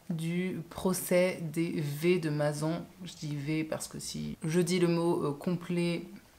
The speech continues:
une fois de plus, YouTube risque de ne pas apprécier, mais vous aurez très bien compris, euh, de quoi je veux parler. Un procès qui, euh, revient donc sur des actes commis pendant des dizaines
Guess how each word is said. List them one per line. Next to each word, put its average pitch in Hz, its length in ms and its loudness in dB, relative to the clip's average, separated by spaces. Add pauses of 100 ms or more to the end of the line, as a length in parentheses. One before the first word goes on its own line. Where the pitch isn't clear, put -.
(140)
une 156 80 -6
fois 147 140 -4
de - 60 -6
plus, - 520 -6 (640)
YouTube 165 380 0
risque 156 280 0
de 147 100 -2
ne 147 140 2
pas 151 260 4
apprécier, 160 460 2
mais 151 260 2
vous 156 260 -6
aurez 147 220 4 (120)
très - 180 -2
bien 156 160 0
compris, - 500 -4
euh, - 140 -6 (100)
de 139 300 -4
quoi 185 180 2
je 160 100 -2
veux 156 140 2
parler. 156 500 4
Un 196 120 6
procès 220 640 4
qui, 202 560 0
euh, 160 360 0
revient 175 340 2
donc 175 220 -2
sur 170 260 -2
des 160 380 -2
actes 160 380 0
commis 160 340 -4
pendant 156 380 -4
des 175 380 -2 (160)
dizaines 175 880 0